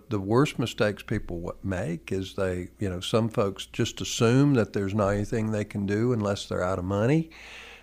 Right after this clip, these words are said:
And of course, that's not how the rules work at all. So I wanted to take s-, some time this morning to explain some of those rules. Uh, and of course, uh, f-, if, if, um,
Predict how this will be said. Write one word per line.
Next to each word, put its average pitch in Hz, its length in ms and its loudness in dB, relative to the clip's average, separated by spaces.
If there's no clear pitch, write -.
And 113 240 2
of 110 100 -2
course, 113 500 0
that's 104 420 -2
not 104 340 -2
how 92 200 -2
the 90 100 -6
rules 90 360 -6
work - 280 -8
at - 80 -10
all. - 300 -6
So 101 400 0
I 110 60 2
wanted 214 380 4
to 160 100 4
take 120 160 2
s-, - 200 -10
some 151 420 6
time 98 440 2
this 90 240 -2
morning 104 480 -2
to 98 340 -2
explain 98 600 -2
some - 400 0
of 139 80 4
those 151 240 4
rules. 160 480 2
Uh, 101 320 4
and 117 160 4
of 110 60 -4
course, 113 500 2
uh, 110 200 2
f-, - 580 -8
if, - 440 -2
if, - 440 -4
um, 95 640 -4